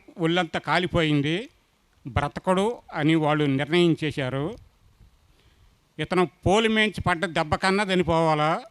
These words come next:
కరెంట్ షాక్కి, కరెంట్ షాక్ కన్నా చచ్చిపోవాలా, లేకపోతే పోలు మేంచి పడ్డ దెబ్బకైనా చనిపోవాలా? ఇతడు అరవై శాతం ఒళ్ళంతా కాలిపోయినా ఇంకా ఈ స్థితిలో ఉండాడంటే ఏదో ఒక రోజు, రెండు రోజులు ఉంటారు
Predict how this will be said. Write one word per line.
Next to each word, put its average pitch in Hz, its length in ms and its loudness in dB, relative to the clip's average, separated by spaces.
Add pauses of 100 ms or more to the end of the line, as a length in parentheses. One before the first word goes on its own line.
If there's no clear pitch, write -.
(160)
కరెంట్ 165 240 0
షాక్కి, 160 580 -4 (1500)
కరెంట్ 170 280 -4
షాక్ 202 300 -2
కన్నా 196 220 0
చచ్చిపోవాలా, 170 680 0
లేకపోతే 175 340 0
పోలు 202 380 0
మేంచి 190 260 0
పడ్డ 160 240 -6
దెబ్బకైనా 160 580 -2
చనిపోవాలా? 147 680 -2 (1400)
ఇతడు 196 280 -2
అరవై 185 360 -2
శాతం 240 600 -4
ఒళ్ళంతా 214 420 -2
కాలిపోయినా 220 720 -2
ఇంకా 185 680 0
ఈ 180 180 -6
స్థితిలో 208 400 -2
ఉండాడంటే 185 800 0
ఏదో 175 300 0
ఒక 170 140 -4
రోజు, 185 300 -2
రెండు 180 220 0
రోజులు 180 220 0
ఉంటారు 156 600 -2